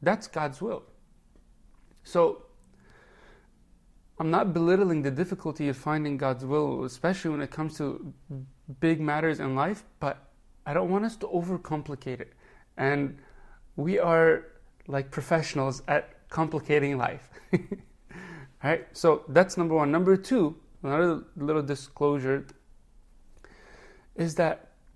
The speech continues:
seeking God's will is a lifestyle. Okay, and I started to allude to this a little bit earlier. But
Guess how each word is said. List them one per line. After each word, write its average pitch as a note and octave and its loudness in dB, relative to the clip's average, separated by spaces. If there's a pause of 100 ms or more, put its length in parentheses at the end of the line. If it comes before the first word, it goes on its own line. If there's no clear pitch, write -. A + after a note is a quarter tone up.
(1400)
seeking A3 2
God's E3 2
will G3 4 (1080)
is G#3 6
a D#3 4
lifestyle. E3 4 (420)
Okay, D#3 -2
and D#3 2
I D3+ 2
started G3 4
to - 0
allude F3+ 2
to F3 2
this E3+ -2 (260)
a D3 0
little D#3+ 4
bit D#3+ -2
earlier. F3+ 2 (880)
But D#3 0